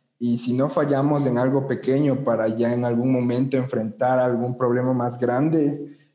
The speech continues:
en el momento que nos llegue el problema súper grande, vamos a caer por completo y no vamos a tener como una base preparada de decir,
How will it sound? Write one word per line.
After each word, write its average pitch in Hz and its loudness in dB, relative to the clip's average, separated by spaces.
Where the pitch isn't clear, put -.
en 123 -2
el 120 2
momento 127 2
que 127 -4
nos 120 -2
llegue 131 2
el 127 0
problema 120 0
súper 131 -2
grande, 127 2
vamos 120 0
a 113 -6
caer 127 0
por 123 -6
completo 120 -4
y 127 -2
no 123 0
vamos 127 0
a 123 -4
tener 120 -4
como 127 -2
una 123 0
base 123 0
preparada 117 0
de 113 -2
decir, 117 -4